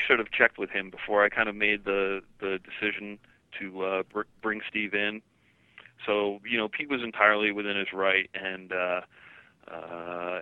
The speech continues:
anyhow, the book finally got finished. Uh, all the inking was done. I think Steve did a fantastic job. But on some pages, it's really interesting to kinda, like, look through 'em, and you can kind of see the, the hands of the three inkers there. And yet,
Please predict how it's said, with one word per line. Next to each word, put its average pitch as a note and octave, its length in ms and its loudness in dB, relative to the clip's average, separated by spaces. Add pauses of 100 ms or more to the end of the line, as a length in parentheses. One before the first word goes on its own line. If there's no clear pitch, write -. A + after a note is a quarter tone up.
anyhow, A2 360 4
the G2+ 100 -4
book A#2+ 300 2
finally B2 320 6
got G#2+ 260 6
finished. A#2 400 -2 (100)
Uh, G#2 60 -2 (320)
all G#2+ 100 2
the A2+ 100 -4
inking A#2+ 320 -2
was G#2+ 220 -2
done. A#2 340 4
I G2+ 140 2
think G#2 200 -4 (100)
Steve A2+ 300 -6
did G#2+ 140 0
a G2+ 40 2
fantastic G#2 680 0
job. G2 380 2 (480)
But G2 220 0
on A2 240 -2
some C#3 140 2
pages, A#2+ 360 2
it's G#2 220 -6
really A#2 280 2
interesting A2 480 0
to A2 100 -6
kinda, G#2+ 280 0
like, G#2 240 4
look A2+ 280 0
through A#2 240 2
'em, G2 80 -2
and G2+ 120 -4
you G2+ 80 -4
can G#2+ 400 -6
kind C3 240 0
of B2 60 2 (100)
see A#2+ 240 6
the, G2 400 4 (120)
the G2+ 80 -2
hands A2+ 440 6
of G#2 100 -2
the G#2 80 -8
three A2+ 420 0
inkers G#2+ 420 -2 (140)
there. F2+ 360 0 (580)
And C3+ 180 4
yet, D3+ 180 6